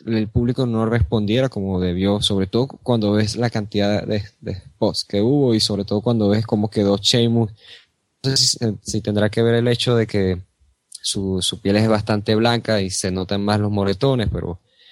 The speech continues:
nada más ves el brazo izquierdo de Sheamus y ya puedes ver todo el esfuerzo que se puso en el combate. No me pareció que haya sido un mal combate, pero pues ahí ya me, me robó una frase del pre-show igual.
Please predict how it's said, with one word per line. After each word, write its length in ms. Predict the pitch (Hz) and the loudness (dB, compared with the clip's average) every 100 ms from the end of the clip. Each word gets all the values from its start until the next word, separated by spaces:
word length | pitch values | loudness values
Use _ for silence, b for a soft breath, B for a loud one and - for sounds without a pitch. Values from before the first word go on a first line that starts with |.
| b | b
nada 160 | - 120 | -2 0
más 180 | 170 165 | 2 2
ves 200 | 147 135 | 2 2
el 120 | 123 | 2
brazo 320 | 117 117 - | 2 2 0
izquierdo 380 | 117 - 107 113 | -4 -2 0 2
de 100 | 107 | 0
Sheamus 420 | - 107 101 117 | 2 2 2 0
y 120 | 113 - _ _ _ _ _ | -2 -6 _ _ _ _ _
ya 220 | 107 135 | -2 0
puedes 320 | 127 127 117 101 | 2 2 2 2
ver 180 | 113 | 0
todo 260 | 101 - 117 | -2 0 0
el 80 | 101 | 0
esfuerzo 340 | 95 110 101 | -4 -6 -6
que 80 | 104 - | -8 -8
se 200 | - 95 | -8 -6
puso 280 | 104 101 | -4 -2
en 80 | 98 | -2
el 100 | 90 | -4
combate. 540 | 85 87 92 90 92 92 B B B B B - | -4 2 2 2 -2 -8 B B B B B -4
No 80 | |
me 80 | 135 | -2
pareció 300 | 143 135 139 | 0 0 0
que 80 | 131 | 0
haya 100 | 123 | 0
sido 200 | 117 127 | 0 -2
un 80 | 127 | 0
mal 180 | 127 120 | 0 0
combate, 460 | 127 120 127 127 | -2 0 -2 -2
pero 440 | 131 117 101 101 - _ _ _ - | -2 -2 0 -2 -6 _ _ _ -14
pues 500 | - 110 107 101 - - | -2 2 2 0 -4 -4
ahí 340 | 101 101 104 | 0 0 0
ya 320 | 101 104 101 | 2 2 2
me, 220 | 101 98 95 - _ | 0 -4 -6 -12 _
me 60 | 98 | -6
robó 200 | 98 104 | -2 0
una 200 | 107 107 | 0 0
frase 400 | 107 104 101 110 | 0 0 2 0
del 200 | 104 95 | 0 -2
pre-show 680 | 101 101 - 110 113 104 98 | -4 -2 2 4 4 2 -2
igual. 500 | - 98 113 135 104 | -4 -2 2 2 0